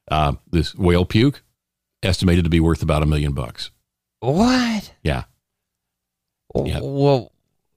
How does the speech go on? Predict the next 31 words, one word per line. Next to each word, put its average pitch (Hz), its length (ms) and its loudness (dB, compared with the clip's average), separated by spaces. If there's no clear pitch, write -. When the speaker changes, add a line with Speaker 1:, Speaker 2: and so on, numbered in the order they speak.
Speaker 2:
they're 170 160 4
farming 180 580 4
whale 240 260 4
barf. 76 300 0
From, 113 100 4
Speaker 1:
Yeah, 87 180 2
but - 260 0
the 101 80 2
Speaker 2:
I 151 100 4
Speaker 1:
whale, 127 200 4
the 104 120 4
whale, 113 400 6
it's, 104 400 4
the 95 200 2
sperm 131 340 6
whale 101 200 6
is 90 60 4
endangered. 92 600 4
So 95 240 2
it's, 92 100 4
Speaker 2:
Yeah. 123 200 2
Speaker 1:
and 98 160 4
it's 90 140 2
un-, 107 180 2
unlawful 104 680 4
to, 98 440 4
to 107 140 2
actually 98 340 2
utilize 87 640 4
this 90 160 2
stuff - 360 -2